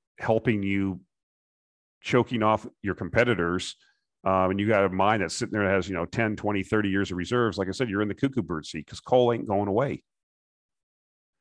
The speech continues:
So, uh, interesting concept to think about. That's what we talk about in Actionable Intelligence Alert, right?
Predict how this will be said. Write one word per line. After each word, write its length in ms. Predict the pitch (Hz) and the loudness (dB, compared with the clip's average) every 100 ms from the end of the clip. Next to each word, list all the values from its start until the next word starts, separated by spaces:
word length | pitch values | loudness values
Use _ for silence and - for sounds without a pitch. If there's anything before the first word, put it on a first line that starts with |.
| _ _ | _ _
So, 500 | - 104 98 95 82 | -2 2 4 4 2
uh, 360 | 95 92 92 - | 4 4 2 2
interesting 500 | 127 139 131 - 131 | 2 4 4 4 -2
concept 460 | 110 113 113 - 117 | 0 2 2 0 -4
to 60 | 110 | -2
think 240 | - 101 | -6 -4
about. 320 | 90 92 98 | 0 2 2
That's 160 | 107 - | 0 -2
what 80 | 123 | -4
we 60 | |
talk 260 | - 110 110 | 0 2 2
about 240 | 104 107 | 2 2
in 60 | 90 | 2
Actionable 440 | 92 - 101 107 | -2 -4 -2 0
Intelligence 640 | 110 110 92 90 87 95 - | 0 0 2 2 -2 -6 -6
Alert, 360 | 85 85 95 - | -4 -2 -2 -4
right? 260 | 87 87 | -2 -2